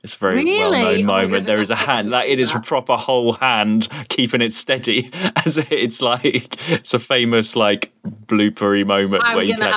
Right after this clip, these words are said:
Speaker 1: actually
Speaker 2: to go
Speaker 1: see the
Speaker 2: back and see
Speaker 1: full
Speaker 2: that
Speaker 1: hand.
Speaker 2: now.
Speaker 1: In that part four, go back and see it. The moment he stands up, there's a hand, like, a proper full hand of someone who's crouching behind that chair. Uh, but that also, you know, stuff like that makes them classics as well.
Speaker 2: Of
Speaker 1: So
Speaker 2: course, yeah.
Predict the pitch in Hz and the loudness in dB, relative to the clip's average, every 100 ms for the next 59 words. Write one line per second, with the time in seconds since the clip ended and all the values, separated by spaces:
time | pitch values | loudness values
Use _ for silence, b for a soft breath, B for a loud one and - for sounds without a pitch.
0 | 208 202 208 196 - 170 113 101 - - | -2 0 0 -2 -4 -4 -2 0 -2 -4
1 | 151 147 143 120 - 101 123 120 101 123 | -6 -8 -10 -12 -4 -2 0 0 0 0
2 | 110 101 117 98 95 101 95 98 - 98 | -2 0 0 2 2 2 2 0 -2 -4
3 | - 98 87 110 107 113 107 107 117 104 | -2 -2 -2 -2 0 0 0 -2 -2 -4
4 | 98 95 82 - 95 92 - 98 95 95 | -2 0 0 -2 -4 -4 -4 -4 -6 -6
5 | 92 87 - - - - 143 120 113 - | -2 -2 -4 -10 -16 -4 -2 0 -4 -2
6 | 120 101 110 104 95 98 110 95 98 98 | -2 0 0 -2 -2 -4 -4 -2 -2 -4
7 | 95 - - 104 92 104 98 98 98 95 | -6 -10 -2 0 0 -2 0 0 2 0
8 | 85 - - 95 92 - - B B B | -2 -2 0 0 -2 -6 -10 B B B
9 | B - 92 92 92 95 - 139 _ _ | B -2 0 0 0 -4 -10 -14 _ _
10 | _ _ 165 175 180 151 175 165 156 143 | _ _ -2 0 -2 0 -2 0 -2 0
11 | 127 185 156 123 127 107 98 - 104 95 | -2 -2 0 0 0 0 -2 -2 -4 -4
12 | - 98 - 101 - 101 98 101 92 92 | -2 -4 -4 -8 -6 -6 -2 2 2 0
13 | - - - 190 143 202 262 196 | -2 -2 0 -2 -4 -2 -2 -2